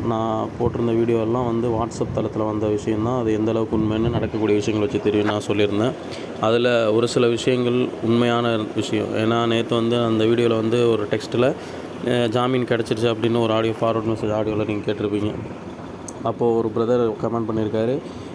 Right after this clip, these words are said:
"ஞாயிற்றுக்கிழமை எப்படி ப்ரோ ஜாமீன் கிடைக்கும்?" அப்படின்னு. அதுக்கப்புறம் நான் அதை ஆய்வு செஞ்சு உறுதிப்படுத்தும் போது தெரிய வந்துச்சு,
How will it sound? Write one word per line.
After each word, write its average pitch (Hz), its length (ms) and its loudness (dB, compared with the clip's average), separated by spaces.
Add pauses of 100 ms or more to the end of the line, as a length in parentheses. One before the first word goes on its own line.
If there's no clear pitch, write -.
(140)
"ஞாயிற்றுக்கிழமை 120 500 -2
எப்படி 117 160 -2
ப்ரோ 117 220 2
ஜாமீன் 113 320 -2
கிடைக்கும்?" 107 340 -2
அப்படின்னு. 104 360 -2 (540)
அதுக்கப்புறம் 117 400 0
நான் 120 120 0
அதை 113 160 0 (680)
ஆய்வு 113 340 0
செஞ்சு 113 240 0
உறுதிப்படுத்தும் 110 600 0
போது 110 280 2
தெரிய 113 240 2
வந்துச்சு, 107 380 0